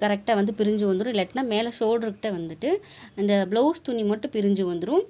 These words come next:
லைனிங் துணி இருக்கு, பிளவுஸ் துணி வந்து பிரிஞ்சுட்டு வந்துரும். இல்ல அப்படின்னாக்கும், ஆ, ரெண்டு துணியுமே வந்து பிரிஞ்சுக்கிட்டு வந்துரும். ஆ, அதெல்லாம் எதனால என்ன அப்படிங்கிறதெல்லாம் நம்ம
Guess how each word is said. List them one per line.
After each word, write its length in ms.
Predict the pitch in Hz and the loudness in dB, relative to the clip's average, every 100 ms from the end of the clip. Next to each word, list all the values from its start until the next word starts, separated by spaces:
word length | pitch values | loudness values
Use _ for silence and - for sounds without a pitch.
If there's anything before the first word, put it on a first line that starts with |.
| - - - | -6 -14 -2
லைனிங் 420 | 196 269 349 359 | 2 6 6 6
துணி 300 | 277 220 196 | 2 0 2
இருக்கு, 400 | 202 277 403 330 | 0 -2 -2 0
பிளவுஸ் 260 | 226 240 | 2 0
துணி 180 | - 226 | -2 0
வந்து 200 | 208 220 | 0 0
பிரிஞ்சுட்டு 340 | 214 190 185 180 | -2 -2 -2 -4
வந்துரும். 300 | 175 180 285 | -4 -4 -2
இல்ல 520 | 285 196 202 233 226 | -2 -2 -2 -2 -4
அப்படின்னாக்கும், 600 | 185 185 175 165 170 392 466 - - - | -2 -2 -2 -4 0 -2 -2 -16 -20 -8
ஆ, 360 | 240 247 240 233 | -4 -2 -2 2
ரெண்டு 360 | 233 294 330 | 4 8 6
துணியுமே 380 | 320 269 254 254 | 4 0 0 0
வந்து 340 | 277 214 233 330 | 0 0 0 0
பிரிஞ்சுக்கிட்டு 460 | 269 240 202 180 175 | 0 2 0 -2 -2
வந்துரும். 360 | 175 165 180 - - - - 254 | -4 -4 -6 -10 -20 -20 -12 -4
ஆ, 140 | 254 | -2
அதெல்லாம் 440 | 214 247 269 294 277 | 0 0 2 2 2
எதனால 600 | 233 233 233 220 226 214 | 0 0 -2 0 0 2
என்ன 440 | 196 196 202 202 | 2 2 0 -2
அப்படிங்கிறதெல்லாம் 600 | 175 185 190 180 175 208 | -2 0 0 -2 -2 -4
நம்ம 440 | 240 185 220 349 | -2 0 0 0